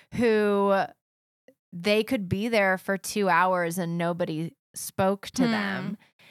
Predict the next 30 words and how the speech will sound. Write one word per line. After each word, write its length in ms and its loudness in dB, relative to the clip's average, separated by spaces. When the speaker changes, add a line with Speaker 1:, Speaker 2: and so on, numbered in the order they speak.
Speaker 2:
Mm-hmm. 140 0
Speaker 1:
And, 720 2
um, 460 2
I 160 4
wish 260 0
I 120 2
could 180 -4
say 180 0
I 140 4
had 300 0
the 100 0
emotional 640 0
maturity 720 0
at 160 0
the 60 -2
Speaker 2:
Right. 100 -4
Speaker 1:
time 640 4
Speaker 2:
So, 220 0
Speaker 1:
to 120 -4
Speaker 2:
yeah. 220 6
Speaker 1:
be 220 4
the 100 4
person 480 2
who 160 0
went 160 2
up 180 0
and 220 -2
talked 300 2
to 80 -2
them. 320 0